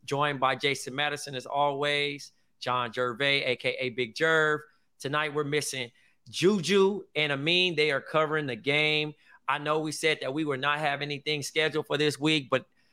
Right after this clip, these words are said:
we couldn't leave y'all hanging. So the gang grouped up, and we cooking up something for y'all.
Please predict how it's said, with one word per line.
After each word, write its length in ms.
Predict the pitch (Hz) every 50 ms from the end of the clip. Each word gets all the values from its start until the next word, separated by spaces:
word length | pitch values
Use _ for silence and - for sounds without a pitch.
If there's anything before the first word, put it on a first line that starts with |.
| _ _ -
we 120 | 190 196
couldn't 260 | - 180 160 139 135
leave 200 | 135 135 127 117
y'all 200 | 123 120 120 117
hanging. 340 | 120 127 123 123 120 120 120
So 400 | - - 135 127 120 120 120 117 - _
the 80 | - 110
gang 360 | 113 135 139 139 139 135 120
grouped 320 | 117 135 139 - - -
up, 300 | 131 131 131 127 123 - _ _ _ _ _ -
and 120 | 110 110 113
we 80 | 123
cooking 320 | - - 127 - - 117 117
up 140 | 110 107
something 240 | - - 110 107 101 - -
for 80 | 117 -
y'all. 180 | - - -